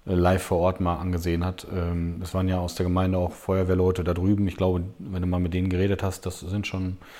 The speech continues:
eindrucksvolle, äh, Stimmungen, die die da mitgebracht haben. Und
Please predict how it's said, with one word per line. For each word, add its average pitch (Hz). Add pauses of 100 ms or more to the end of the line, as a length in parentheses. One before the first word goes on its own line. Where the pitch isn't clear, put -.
(360)
eindrucksvolle, 98
äh, -
Stimmungen, 92
die 87
die 92
da 90
mitgebracht 95
haben. 104 (280)
Und 90